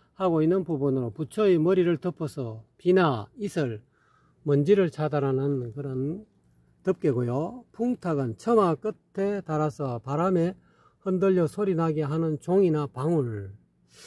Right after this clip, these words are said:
어떻게 보면 풍경하고 비슷하네요.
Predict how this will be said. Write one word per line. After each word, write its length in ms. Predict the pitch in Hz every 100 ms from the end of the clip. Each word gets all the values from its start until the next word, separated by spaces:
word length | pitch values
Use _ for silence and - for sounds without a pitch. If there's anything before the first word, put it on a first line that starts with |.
| - - - _
어떻게 180 | 160 190
보면 180 | 147 123
풍경하고 520 | 240 233 170 143 127
비슷하네요. 880 | 113 110 127 151 127 110 127 180